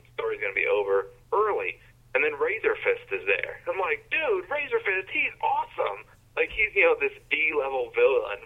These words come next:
but he's kinda cool. I mean, you have swords for hands. That's sweet, you know? And then, uh, he, like, goes to try and kill the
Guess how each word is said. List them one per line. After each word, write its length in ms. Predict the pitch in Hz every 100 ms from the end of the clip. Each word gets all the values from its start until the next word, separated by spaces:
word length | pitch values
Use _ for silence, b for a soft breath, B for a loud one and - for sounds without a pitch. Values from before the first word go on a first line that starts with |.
| -
but 360 | 104 104 92 - - - -
he's 100 | -
kinda 240 | - 113 107
cool. 280 | - 107 120
I 20 |
mean, 180 | 143 147
you 100 | 170
have 100 | 151 -
swords 300 | 120 123 127 -
for 120 | -
hands. 400 | 104 120 95 92 - -
That's 160 | - - -
sweet, 300 | 95 95 113 - -
you 80 | 123
know? 220 | 143 - - - 139
And 120 | 139
then, 200 | 143 143
uh, 260 | 135 135 135 - - -
he, 80 | 147
like, 180 | 139 -
goes 160 | 117 -
to 140 | -
try 220 | - 131
and 120 | 113
kill 220 | - 127
the 100 | 101